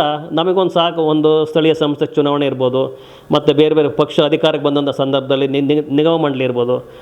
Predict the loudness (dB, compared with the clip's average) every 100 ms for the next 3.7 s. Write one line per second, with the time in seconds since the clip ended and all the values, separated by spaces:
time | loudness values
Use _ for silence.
0 | -16 -2 0 2 2 2 2 2 2 2
1 | 2 2 2 0 -2 -4 -4 -4 -6 -14
2 | -20 -20 -20 -2 2 4 4 4 2 2
3 | 0 0 0 2 2 0